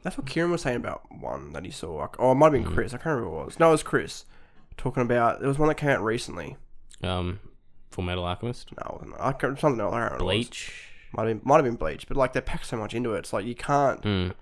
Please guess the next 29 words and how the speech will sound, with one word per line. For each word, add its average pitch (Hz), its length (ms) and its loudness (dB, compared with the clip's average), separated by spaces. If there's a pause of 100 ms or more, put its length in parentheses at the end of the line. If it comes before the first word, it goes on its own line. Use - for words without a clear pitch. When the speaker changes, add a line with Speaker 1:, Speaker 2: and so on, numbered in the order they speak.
(100)
Speaker 2:
You 107 100 -8
can't, 123 260 4 (360)
like, 107 240 0 (160)
there's 117 600 2 (680)
two - 220 8
seasons 110 500 4
of 90 140 -4
Death 98 280 0
Note. 82 280 -4 (160)
Speaker 1:
Really? 113 280 -4 (400)
Speaker 2:
Yeah. 90 360 2 (400)
Second 143 280 2
season 135 280 6
isn't 110 160 2
the 78 100 -6 (340)
greatest, 123 400 2
but 107 120 4
it 98 80 0
still 110 440 4 (140)
ties 101 260 2
up 104 140 4
a - 20 2
lot 95 180 2
of 87 100 -8
the - 60 -10
Speaker 1:
Yeah. - 60 -2
Speaker 2:
story 104 360 4
and 85 100 2
stuff. - 340 0